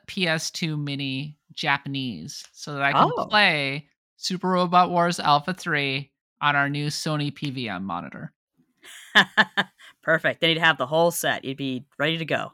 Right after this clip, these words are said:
Speaker 1: I'd have the set, be happy as a clam, honestly. So
Speaker 2: 'Cause I have the P S two Slim, but of course it's the North American version.
Speaker 1: Yeah, it's, it's a great shop.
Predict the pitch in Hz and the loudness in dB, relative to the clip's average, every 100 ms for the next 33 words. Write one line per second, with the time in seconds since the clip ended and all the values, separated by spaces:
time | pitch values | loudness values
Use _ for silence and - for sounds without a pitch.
0 | 147 156 190 214 190 - 143 123 - 139 | -4 2 2 0 -6 -2 -2 -2 -6 -8
1 | 143 170 180 185 175 - 156 127 120 135 | -2 0 0 -2 -6 -8 -8 -6 -8 -10
2 | - - 139 131 139 - 117 - 165 - | -12 -6 -4 -4 -8 -10 -10 -10 -12 -14
3 | - - 175 170 151 - - - 160 165 | -6 -4 0 0 0 -4 -6 4 4 4
4 | 160 160 151 139 - 147 139 - 127 - | 4 6 6 0 -6 -6 -6 -8 -10 -6
5 | 165 143 120 131 127 - 127 - 131 - | -2 -2 -2 -4 -4 -6 -8 0 0 0
6 | 147 135 131 131 127 113 90 80 92 - | -6 -2 0 0 2 2 0 -8 -8 -10
7 | - _ _ _ _ _ _ - 202 202 | -12 _ _ _ _ _ _ -6 2 2
8 | 185 - 208 - - - _ _ 208 202 | 2 0 -2 -4 -8 -10 _ _ -6 -4
9 | 190 196 185 151 - 127 113 | -4 0 2 2 2 2 -2